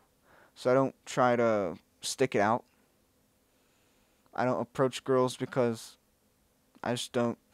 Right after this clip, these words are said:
too afraid of it. I could, obviously. You don't, my,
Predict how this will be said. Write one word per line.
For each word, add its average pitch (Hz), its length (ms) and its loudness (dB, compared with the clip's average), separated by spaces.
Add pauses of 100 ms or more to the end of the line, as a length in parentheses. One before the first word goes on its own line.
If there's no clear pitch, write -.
(720)
too 156 140 4
afraid 143 400 6
of 127 580 0 (180)
it. - 420 -8 (1120)
I 113 120 -2
could, 147 300 4
obviously. 123 640 -2 (300)
You 131 100 -8
don't, 135 240 -4 (260)
my, 135 260 -2